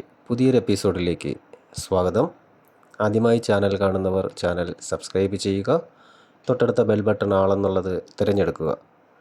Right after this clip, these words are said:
കൂടാതെ വീഡിയോ കാണുന്നവർ വീഡിയോ മുഴുവനായും കാണുവാൻ ശ്രമിക്കുക. ഇന്ന് പറയുന്ന വിഷയം ചോറൂണ് അല്ലെങ്കിൽ അന്നപ്രാശം, അതിനെക്കുറിച്ചുള്ള കാര്യങ്ങളും ഏത് രീതിയിൽ ചെയ്യാമെന്നും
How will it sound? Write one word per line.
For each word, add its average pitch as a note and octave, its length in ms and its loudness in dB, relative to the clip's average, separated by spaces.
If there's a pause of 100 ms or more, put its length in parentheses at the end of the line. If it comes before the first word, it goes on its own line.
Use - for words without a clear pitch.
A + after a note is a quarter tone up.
(460)
കൂടാതെ C#3+ 280 4
വീഡിയോ C3 300 4
കാണുന്നവർ A2 400 2
വീഡിയോ G2+ 380 0
മുഴുവനായും F#2+ 600 -4
കാണുവാൻ F2+ 400 -4 (240)
ശ്രമിക്കുക. F2 520 -6 (1600)
ഇന്ന് C#3 140 4
പറയുന്ന C#3 300 4
വിഷയം A#2+ 380 4 (1700)
ചോറൂണ് C3+ 640 4
അല്ലെങ്കിൽ G#2+ 300 -4 (380)
അന്നപ്രാശം, A#2 640 0 (680)
അതിനെക്കുറിച്ചുള്ള A2+ 640 0 (240)
കാര്യങ്ങളും G2+ 560 0 (1000)
ഏത് A#2 220 4
രീതിയിൽ A2+ 300 2
ചെയ്യാമെന്നും G2 580 2